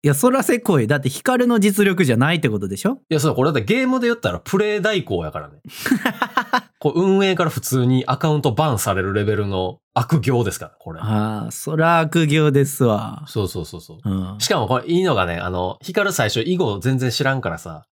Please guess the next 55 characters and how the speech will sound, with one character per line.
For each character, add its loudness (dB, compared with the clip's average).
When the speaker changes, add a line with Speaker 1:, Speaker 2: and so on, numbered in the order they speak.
Speaker 2:
こ 0
う、 4
な 2
ん -8
つ -6
う -6
の、 -10
Speaker 1:
う 4
ん 8
う 10
ん。 8
Speaker 2:
い 4
わ 2
ゆ 2
る -2
棋 0
士 -2
の 2
人 -6
が -8
さ、 -8
パ -4
チ -6
ッ -20
て -6
置 -6
く 0
や -2
ん、 -18
こ -18
う。 -2
指 2
も -4
ね、 -8
こ -12
う、 -10
見 0
せ 0
な 0
が 0
ら 2
み -4
た -8
い -10
な。 -6
Speaker 1:
は 2
い -2
は -2
い -14
は -6
い。 -12
Speaker 2:
あ 2
る 2
や -2
ん。 -18